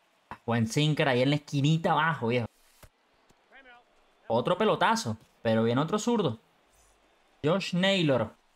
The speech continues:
¡Eso es! Hay que mandarlo a home. Springer, eh, Springer tiene brazo, pero... No, no, mal lanzamiento. Mal lanzamiento. Ahí está el zurdo Josh Naylor. Responde con un perfect, perfect doble. Oncecillo. Avanza segundo por el lanzamiento.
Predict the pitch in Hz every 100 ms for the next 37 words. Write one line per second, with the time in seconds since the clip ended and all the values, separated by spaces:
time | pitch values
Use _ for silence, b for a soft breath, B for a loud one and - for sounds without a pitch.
0 | _ - - - _ _ _ _ 240 226
1 | 233 220 226 226 226 233 226 180 - -
2 | _ _ _ _ _ _ _ 151 175 170
3 | 147 147 143 113 - 143 127 156 160 180
4 | 196 220 202 185 165 - - 170 180 190
5 | 185 165 160 143 120 131 147 143 127 120
6 | 123 131 131 113 113 - _ _ _ _
7 | _ _ _ _ - 135 151 156 151 175
8 | 180 180 190 - 131 131 151 151 175 170
9 | 170 147 151 185 170 170 180 196 196 202
10 | 196 143 - 156 165 170 160 147 180 170
11 | 165 160 156 165 165 170 113 - 202 185
12 | 160 175 147 139 135 123 185 196 196 190
13 | - - 139 143 165 156 160 170 156 143
14 | 139 135 170 202 226